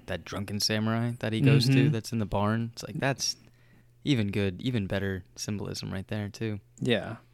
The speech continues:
Speaker 2: absolutely. I'm sure, um, I'm not sure, well, I'm not sure if every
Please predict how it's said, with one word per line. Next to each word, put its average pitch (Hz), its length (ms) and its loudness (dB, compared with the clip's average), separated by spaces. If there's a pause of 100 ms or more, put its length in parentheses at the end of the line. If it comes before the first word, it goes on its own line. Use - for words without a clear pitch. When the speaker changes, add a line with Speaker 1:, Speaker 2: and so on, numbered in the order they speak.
Speaker 2:
absolutely. 113 500 4
I'm 123 120 4
sure, 143 480 4 (1040)
um, 107 720 0 (1040)
I'm 127 100 4
not 143 180 4
sure, 131 280 4
well, 107 320 0 (100)
I'm 131 100 0
not 143 140 4
sure 110 220 4
if 90 40 2
every 95 380 0